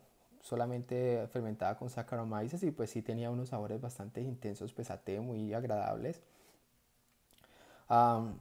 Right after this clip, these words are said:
pero entonces la leva-, la levadura Brett,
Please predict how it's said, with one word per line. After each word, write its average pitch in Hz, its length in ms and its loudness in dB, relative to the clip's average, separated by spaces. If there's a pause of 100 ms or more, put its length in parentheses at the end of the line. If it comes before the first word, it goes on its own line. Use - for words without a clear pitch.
(120)
pero 135 240 8
entonces 139 400 2
la 147 220 6
leva-, 123 300 4
la 123 160 4
levadura 117 460 2
Brett, 123 360 0